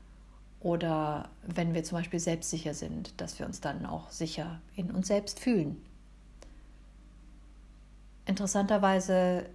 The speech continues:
fühle ich mich aber sicher, wenn ich das akzeptieren kann, was gerade da ist und wenn das die Unsicherheit ist.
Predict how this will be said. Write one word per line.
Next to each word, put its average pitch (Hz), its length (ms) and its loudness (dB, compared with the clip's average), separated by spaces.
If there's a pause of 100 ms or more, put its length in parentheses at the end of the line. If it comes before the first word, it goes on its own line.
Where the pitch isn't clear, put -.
(1160)
fühle 208 340 2
ich - 180 -2
mich 180 200 2
aber 175 180 2
sicher, 175 460 2
wenn 165 260 2
ich - 680 -6 (2250)
das 202 240 4
akzeptieren 165 600 0
kann, 156 180 -2
was 151 160 -2
gerade - 240 -4
da 170 240 0
ist - 200 -4
und 175 160 -4
wenn 151 160 -2
das 151 160 -6
die - 140 -12
Unsicherheit 175 680 2
ist. - 340 -2